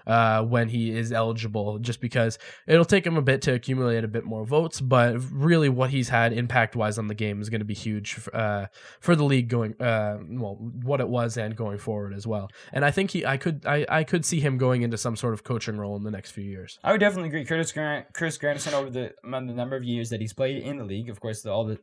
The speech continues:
Speaker 2: the accolades that you mentioned is the, the work that he's done on and off the field and the stats that you mentioned. I do consider him to be a Hall of Famer. It's gonna take a number of years for him to do that. I think it's gonna be four or five years before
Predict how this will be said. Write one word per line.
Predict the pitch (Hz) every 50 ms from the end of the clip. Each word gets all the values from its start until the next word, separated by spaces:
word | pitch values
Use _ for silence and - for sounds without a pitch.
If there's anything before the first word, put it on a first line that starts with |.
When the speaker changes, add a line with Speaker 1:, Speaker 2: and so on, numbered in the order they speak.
| -
Speaker 2:
the | 87 -
accolades | - 110 120 120 123 135 127 123 120
that | 120 117
you | 123 123
mentioned | 117 101 107 - 135 135
is | 127 117
the, | - 117 110 - - - - -
the | - 123
work | 127 127 143 139 139
that | - 147 143
he's | 135
done | 120 143 135 123
on | - 117 123 123
and | 123 120
off | 110 110 110
the | 110
field | 107 - 117 117 113
and | 107 101
the | 98
stats | - - 127 117 110 -
that | -
you | 113
mentioned. | 107 110 113 120 - 147
I | 135
do | 131 131 127
consider | 123 - 131 131 - 135 127 127
him | 110 123 120 120
to | - 120
be | 113 113
a | 107
Hall | 107 107 107 110
of | 110
Famer. | - 120 113 117 139
It's | 135 135
gonna | - 151 139
take | 135 139 135
a | 143
number | 143 139 143 139
of | 123 117
years | 123 131 131 120
for | - -
him | 117 120 104
to | 101 95
do | 98 104 107
that. | 113 123
I | 135
think | 120 123 113
it's | 113 -
gonna | - 120 107
be | 107 104
four | 104 - 131 127 127
or | 120
five | 117 123 110 110 104
years | 107 107 117
before | 117 120 104 - 110 110 110